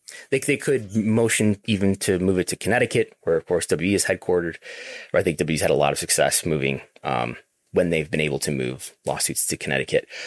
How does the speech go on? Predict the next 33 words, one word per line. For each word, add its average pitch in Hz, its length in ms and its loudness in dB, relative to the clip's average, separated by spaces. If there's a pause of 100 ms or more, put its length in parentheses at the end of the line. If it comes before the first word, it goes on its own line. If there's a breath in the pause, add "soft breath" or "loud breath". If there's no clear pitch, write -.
(140 loud breath)
uh, 65 280 -4 (340)
or 104 120 2
even 90 300 0
New 78 80 0
York, 82 320 0
which - 140 -8
is 73 120 -4
where 64 380 0
M 90 80 -2
L 65 180 -4
W 64 360 -2
is, - 400 -6
is - 240 -4
located. - 480 -4 (300 loud breath)
Um, 58 320 -4 (640 loud breath)
so, 76 440 0 (500)
yeah, - 140 -2 (200)
I, 90 80 2
I 90 280 2
will 85 320 2
expect - 460 -2
much 76 240 -2
litigation 64 480 -2
over 65 380 -4 (480)
where 85 360 2
this - 640 0
lawsuit - 480 -2 (160)
should - 320 -4
be, 57 260 -8
uh, - 220 -10 (240)
should - 180 -10
be - 120 -10
further - 480 -2